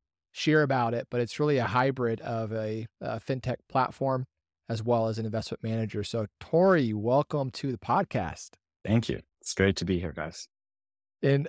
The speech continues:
Speaker 1: apparently, I mean, this hasn't happened very often where we have a guest that is claimed to have listened to every episode of the podcast, 'cause I've been in all of them. I don't even know if I've listened to all of them. Um,
Speaker 2: <laughs>
Speaker 1: so that's, that, that's a feat right there, but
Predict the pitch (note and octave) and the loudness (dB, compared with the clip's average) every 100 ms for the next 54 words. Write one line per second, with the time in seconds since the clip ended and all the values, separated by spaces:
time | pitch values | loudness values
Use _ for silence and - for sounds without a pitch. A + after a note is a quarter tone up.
0 | - C3 - E3+ D4 E4 C#3+ C3+ C3+ C3 | -2 -4 2 4 6 4 6 6 6 4
1 | C3 C3 D#3 E3+ D3 D3 D3 C#3+ C#3 C3+ | 4 2 6 6 6 4 4 2 0 2
2 | C3+ D3+ C3+ B2 A#2+ A#2+ A#2 B2 B2 A#2 | 2 0 -2 -6 -4 -4 -2 -2 -2 -6
3 | - A2+ A#2+ C3 B2+ - A2+ A2 - C#3 | -10 -6 0 0 0 -4 -4 -4 -2 0
4 | D#3 C#3 - A2 A#2+ - A#2 - B2 A#2+ | 2 2 0 0 0 0 -4 -2 0 2
5 | A#2 A#2+ - A#2 A2+ A2 - A#2 A2+ - | 0 0 -2 0 0 -2 -2 -2 -2 -6
6 | G#2+ - A2 G2+ - _ _ _ - C#3+ | -8 -4 -6 -6 -12 _ _ _ 2 4
7 | C3 D3+ E3+ F3 F3+ F3 C#3 D#3 D3+ C#3+ | 8 8 10 10 8 6 6 4 4 2
8 | - B2+ C3+ B2+ - A2 - G2+ G2+ G2+ | 2 2 2 0 -4 -4 -2 -2 -2 -6
9 | F2+ F#2+ _ _ - G#2+ G#2 G2+ - B2 | -8 -8 _ _ 0 2 2 0 2 4
10 | A2 C3 D3 - - - C3 C#3 - B2 | 6 4 4 -2 -2 4 4 4 0 -2
11 | C#3+ C#3 A2+ G#2 - A#2+ G#2+ G#2+ G#2 | 0 0 -2 -2 -4 -6 -6 -4 -4